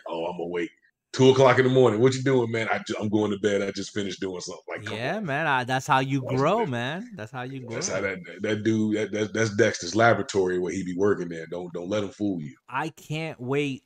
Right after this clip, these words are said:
Speaker 2: to show you guys the, uh, the arcade machine setup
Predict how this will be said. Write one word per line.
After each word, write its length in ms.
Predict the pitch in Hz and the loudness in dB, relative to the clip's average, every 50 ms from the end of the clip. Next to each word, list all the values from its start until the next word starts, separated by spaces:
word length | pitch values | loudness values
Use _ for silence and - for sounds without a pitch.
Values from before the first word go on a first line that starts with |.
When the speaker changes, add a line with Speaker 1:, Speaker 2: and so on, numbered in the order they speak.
| _ _ | _ _
Speaker 2:
to 160 | - 135 127 113 | -6 -4 -4 -4
show 360 | - - - 131 131 135 139 | -4 -6 -6 -4 -4 -4 -4
you 240 | 135 131 139 135 117 | -4 -4 -4 -4 -4
guys 720 | 107 120 120 117 117 117 117 120 117 120 113 101 - - _ 120 107 | -6 -8 -6 -6 -6 -6 -6 -8 -8 -10 -10 -12 -14 -18 _ _ -16
the, 260 | 95 113 110 107 107 | -12 -10 -10 -8 -8
uh, 380 | 107 104 101 98 98 92 92 92 95 101 | -8 -10 -10 -10 -12 -12 -12 -14 -16 -16
the 160 | 101 110 117 | -12 -10 -8
arcade 680 | 113 113 117 120 117 _ - 131 120 120 123 120 107 | -6 -6 -6 -6 -8 _ -12 -10 -10 -8 -8 -8 -8
machine 460 | 110 113 113 - - 120 117 113 110 98 | -8 -10 -10 -10 -10 -10 -8 -8 -8 -8
setup 640 | - - - - 120 117 120 117 117 117 117 - | -8 -8 -8 -8 -8 -8 -8 -8 -6 -6 -8 -8